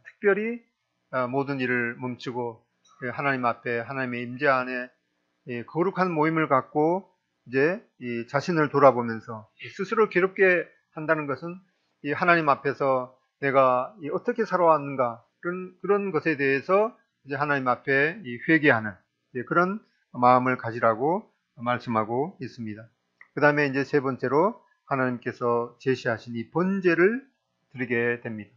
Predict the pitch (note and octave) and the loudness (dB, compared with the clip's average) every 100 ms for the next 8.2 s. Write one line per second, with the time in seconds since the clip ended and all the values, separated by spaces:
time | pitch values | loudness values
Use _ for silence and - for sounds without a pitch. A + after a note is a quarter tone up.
0 | _ _ _ _ _ _ - D3+ E3 C#3+ | _ _ _ _ _ _ -14 -2 2 4
1 | C3+ B2+ C3 B2+ C3+ D3+ - D3 C#3+ C3 | 4 2 -2 -2 -6 -14 -20 -10 -4 2
2 | B2+ B2 B2+ B2 B2 D#3+ G3 G3+ G3 F#3 | 2 0 -4 -4 -4 -4 -2 2 2 2
3 | F#3 F#3+ G3+ G3 - E3 D#3+ E3 G3+ - | 2 0 0 -10 -14 -10 -2 -2 -2 -10
4 | _ _ _ - F#3 F#3 D#3+ D3 F#3+ A#3+ | _ _ _ -4 0 4 4 4 4 2
5 | - _ B2 A2+ - A3+ A#3 A3+ G#3 F#3 | -6 _ -16 -12 -6 -4 -4 -2 0 0
6 | F#3+ - C#3+ C3 C3 C#3+ G3 - _ _ | 0 -2 -4 -2 -2 0 -2 -6 _ _
7 | _ A#2+ A#2+ C3 B2 A#2+ A#2 A#2 E3+ - | _ -12 -12 -10 -6 -4 -4 -4 -10 -12
8 | A#2 G#2+ | -10 -10